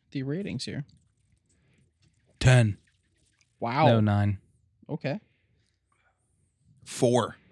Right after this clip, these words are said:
Speaker 1: Four.
Speaker 3: I like this significantly less than everything else right now.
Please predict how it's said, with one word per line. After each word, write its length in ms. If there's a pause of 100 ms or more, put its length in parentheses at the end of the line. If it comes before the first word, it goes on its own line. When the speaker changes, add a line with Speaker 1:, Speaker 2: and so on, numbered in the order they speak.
(220)
Speaker 1:
Four. 760 (540)
Speaker 3:
I 80
like 180
this 140
significantly 680
less 220
than 120
everything 260
else 220
right 160
now. 160